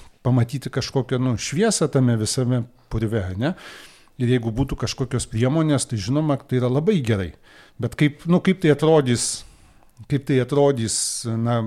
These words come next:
tam įstatymo galutiniam re-, įgyvendinimo, ne tik įstatymo, bet nes po to gi jie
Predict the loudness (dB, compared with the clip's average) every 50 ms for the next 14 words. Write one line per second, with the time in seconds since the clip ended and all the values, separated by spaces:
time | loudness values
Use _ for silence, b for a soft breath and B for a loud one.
0 | -6 -6 -4 -2 0 0 0 -2 -2 -2 -4 -4 -2 -2 -2 0 0 -2 -2 -2
1 | -4 -2 -2 -2 0 0 2 2 2 0 -2 -4 -8 _ _ _ _ _ _ _
2 | B B B B B B B B B B B B B -20 -18 -10 -4 -4 -2 0
3 | 2 2 4 4 4 4 4 4 4 4 4 4 4 2 0 0 -2 -4 -4 -4
4 | -4 -4 -2 0 0 0 2 2 0 0 0 -2 -4 -6 -4 -2 -2 -2 -2 -2
5 | -6 -6 -4 -4 -4 -2 -2 -4 -4 -2 -2 -2 -4